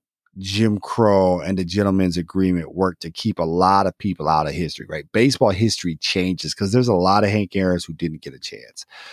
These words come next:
The other thing about Hank Aaron, and, and I, and I brought this up when I was on the, um, this app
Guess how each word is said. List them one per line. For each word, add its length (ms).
The 100
other 160
thing 180
about 280
Hank 240
Aaron, 220
and, 160
and 180
I, 160
and 100
I 60
brought 300
this 180
up 200
when 120
I 60
was 180
on 160
the, 240
um, 340
this 220
app 220